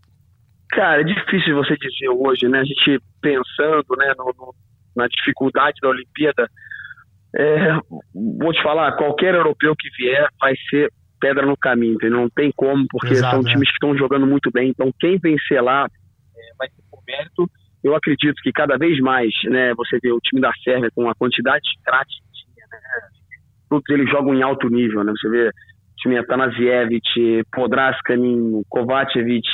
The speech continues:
Speaker 1: Petric, só caras que jogam nos melhores times do mundo e acabaram ficando de fora até antes do, né, do, do, antes dos, da semifinal. Então,
Speaker 2: É.
Speaker 1: assim, um time que foi campeão europeu.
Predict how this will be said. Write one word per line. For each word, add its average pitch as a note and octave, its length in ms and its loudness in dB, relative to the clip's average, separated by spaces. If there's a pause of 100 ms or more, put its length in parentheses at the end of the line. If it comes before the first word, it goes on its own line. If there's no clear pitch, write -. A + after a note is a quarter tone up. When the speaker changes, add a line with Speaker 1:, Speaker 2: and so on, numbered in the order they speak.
(120)
Speaker 1:
Petric, C3+ 420 0 (140)
só D#3+ 200 -2
caras D#3 320 0
que B2+ 100 -18
jogam C#3 380 -2 (420)
nos C3 160 -18
melhores C#3+ 320 -6
times D3 340 0
do C3+ 100 2
mundo D3+ 380 2
e D#3 80 4
acabaram D3 460 0
ficando C#3+ 260 0
de C3+ 120 -4 (100)
fora F3 260 0 (320)
até F3+ 300 -2
antes - 340 -6
do, - 340 -6
né, F#3 140 0
do, C3 240 -2 (140)
do, C3 480 -4 (320)
antes F#3 280 -2
dos, A3 200 0 (180)
da C#3+ 200 0
semifinal. C#3 600 2
Então, A2+ 200 0
Speaker 2:
É. - 20 2
Speaker 1:
assim, D3 220 0
um B2 220 2
time F3 200 -2
que - 60 -18
foi F#3 80 -4
campeão F#3+ 280 0
europeu. E3+ 400 2